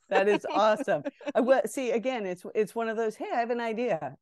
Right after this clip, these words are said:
Speaker 1: and then give
Speaker 2: Mm-hmm.
Speaker 1: it to people who are phenomenal and incredible
Speaker 2: Yep.
Speaker 1: at what they do.
Speaker 2: With all
Speaker 1: And
Speaker 2: the
Speaker 1: the
Speaker 2: details. <laughs>
Speaker 1: it, that's right. And the end result is always,
Speaker 2: Mm-hmm.
Speaker 1: always far exceeds anything I ever could have imagined.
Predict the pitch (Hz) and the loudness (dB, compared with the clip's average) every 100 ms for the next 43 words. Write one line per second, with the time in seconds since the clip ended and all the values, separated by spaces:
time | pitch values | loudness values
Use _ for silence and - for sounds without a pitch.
0 | _ 185 202 202 190 220 220 247 269 247 | _ 0 2 0 0 0 0 0 -4 -6
1 | 220 214 - 226 208 214 220 196 196 - | -6 -8 -6 -6 -2 -2 0 0 -2 -4
2 | 190 175 175 185 185 180 180 - 170 165 | -4 -4 -4 -6 -4 -4 -4 -6 -6 -4
3 | 175 170 175 175 170 180 170 170 175 185 | -4 0 0 0 -2 -4 -6 -4 -4 -6
4 | _ _ _ _ 190 185 175 175 165 - | _ _ _ _ -2 0 0 0 -2 -2
5 | 170 165 151 160 - _ 320 - 269 - | -2 -2 -4 -4 -12 _ -2 -2 -6 -4
6 | 202 196 - 190 220 208 - 220 170 - | -6 -4 -8 -2 2 2 4 2 2 -4
7 | 196 202 214 233 226 233 196 190 202 254 | -4 -4 -4 -4 -4 -6 -4 -2 -4 -6
8 | - _ _ - 208 202 220 208 - - | -14 _ _ -4 -2 -2 0 -2 -4 -4
9 | 214 233 240 220 - 220 208 - 208 185 | 0 0 0 -6 -2 -2 -2 -8 -6 -6
10 | - 180 185 175 160 160 165 165 151 147 | -6 -6 -6 -6 -4 -6 -8 -8 -8 -6
11 | 131 135 135 110 | -6 -8 -10 -14